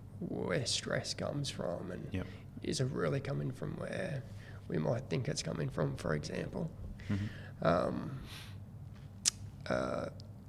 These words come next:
Speaker 1: and there's kind of an initial process which might be four to six months,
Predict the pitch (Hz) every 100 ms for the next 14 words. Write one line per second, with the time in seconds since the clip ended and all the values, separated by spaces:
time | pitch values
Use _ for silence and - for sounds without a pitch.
0 | - - - - - - 220 185 185 165
1 | 160 - - - 165 185 196 160 147 160
2 | 165 175 - 175 139 - 147 - 143 -
3 | - - 147 - - - 131 - 147 -
4 | - - 139 151 - - -